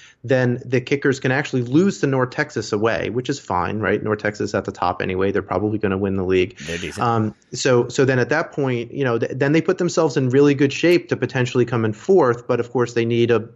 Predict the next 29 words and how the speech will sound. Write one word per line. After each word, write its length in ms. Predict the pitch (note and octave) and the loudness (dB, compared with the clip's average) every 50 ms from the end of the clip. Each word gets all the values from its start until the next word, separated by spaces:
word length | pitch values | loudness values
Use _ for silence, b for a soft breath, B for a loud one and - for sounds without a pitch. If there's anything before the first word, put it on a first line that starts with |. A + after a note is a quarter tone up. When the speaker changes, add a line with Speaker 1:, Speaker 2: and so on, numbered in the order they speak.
| _ _ | _ _
Speaker 1:
basically 300 | - D#3 D#3+ D#3+ - C#3+ | 2 2 2 4 4 2
a 40 | A#2+ | 2
bunch 200 | G#2 A#2+ A2+ G#2+ | 2 0 -2 -2
of 80 | A#2 G#2 | -2 -2
draws 460 | - A#2 A#2+ B2+ A#2 G2 G2 - - | 0 0 2 2 2 0 -2 -4 -6
to 140 | - A2 G2+ | -6 -4 -4
occur 380 | F#2+ - - G#2+ G2+ G2 G2+ G#2 B B B B B B | -4 -2 0 0 0 0 -2 -6 B B B B B B
with 120 | - B2+ B2 | -2 0 2
those 180 | A#2 G#2+ G#2 | 2 2 0
teams 300 | - - A#2+ A2+ G#2+ - | 0 -2 -2 -2 -2 -2
in 80 | G#2 G#2 | -4 -4
front 220 | G#2 A#2+ A#2 A#2 | -2 0 0 0
of 100 | G#2+ G2+ | 0 0
them 160 | G2+ F2+ E2+ | -2 -2 -2
otherwise. 500 | G#2 G#2 G#2 F#2+ G#2 G#2 - - - - | 0 0 0 0 -2 -2 -4 -6 -8 -6
And 100 | - G#2+ | -6 -4
they 120 | A2 G#2+ G#2+ | -4 -2 -4
need, 240 | G#2+ G#2+ G#2+ G#2 G#2 | -2 -4 -2 -2 0
uh, 220 | G2+ G#2 G#2+ - | 0 0 -2 0
they, 140 | - A#2+ G#2 | 0 0 0
they 140 | G2 A#2 A2+ | 0 2 2
need 140 | A2 G#2+ | 2 2
those 160 | G#2 G#2+ G2+ G#2 | 2 2 0 0
teams 240 | - A2 G#2 G#2 | 0 -2 0 0
to 80 | - G#2+ | 0 0
lose 160 | G#2 G#2 G2+ | 0 0 0
some 100 | - G2+ | -2 -2
points. 240 | - - F2 G2 - | -2 0 -2 0 2
So 200 | - C3 B2+ B2+ | 2 2 2 0